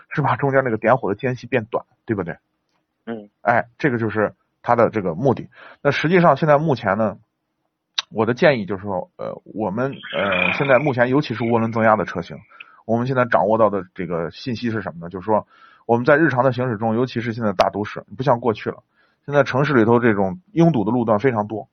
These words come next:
Speaker 1: 对吧？我们经常堵，堵，停停走走，停停走走。如果火花塞呢，
Speaker 2: 嗯。
Speaker 1: 慢慢的它在这个点火的这个，这个强度慢慢变弱的这个过程中呢，就有助于积碳的产生，因为你燃烧不好就会产生积碳，对吧？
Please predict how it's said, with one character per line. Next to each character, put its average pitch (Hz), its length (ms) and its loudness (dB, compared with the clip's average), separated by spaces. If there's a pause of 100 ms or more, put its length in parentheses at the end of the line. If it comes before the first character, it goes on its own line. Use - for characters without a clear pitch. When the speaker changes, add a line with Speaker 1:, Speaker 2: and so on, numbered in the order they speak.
Speaker 1:
对 107 120 -4
吧？ 90 220 -6
我 101 100 -4
们 123 100 -8
经 139 80 -4
常 123 180 2
堵， 101 200 -4
堵， 98 160 -10
停 110 160 -6
停 113 120 -2
走 107 160 2
走， 92 120 -2
停 98 120 -12
停 104 120 -4
走 98 140 -2
走。 - 160 -14 (460)
如 160 140 4
果 175 100 6
火 113 180 -2
花 143 180 8
塞 156 180 6
呢， 135 80 2
Speaker 2:
嗯。 - 20 0
Speaker 1:
慢 165 180 6
慢 139 200 4
的 101 80 0
它 123 120 -6
在 120 160 -2 (100)
这 127 100 -6
个 113 80 -6
点 117 320 0
火 87 180 -8
的 92 80 -8
这 101 140 -10
个， 87 240 -8
这 - 100 -14
个 107 60 -4
强 95 260 -8
度 135 140 -6
慢 135 160 2
慢 123 120 -4
变 123 200 0
弱 147 200 4
的 107 80 2
这 117 120 -4
个 110 80 0
过 113 160 2
程 104 120 -8
中 120 160 -4
呢， 98 140 -2 (320)
就 127 220 4
有 107 240 2
助 196 200 6
于 123 120 4
积 160 160 -2
碳 156 180 2
的 107 80 0
产 - 200 -12
生， - 120 -18 (480)
因 151 100 0
为 180 60 6
你 175 80 4
燃 131 300 6
烧 170 160 6
不 165 100 0
好 - 320 -2
就 - 80 -6
会 120 120 -4
产 95 180 -10
生 98 80 -10
积 - 100 -18
碳， - 160 -14 (500)
对 127 120 2
吧？ 92 140 2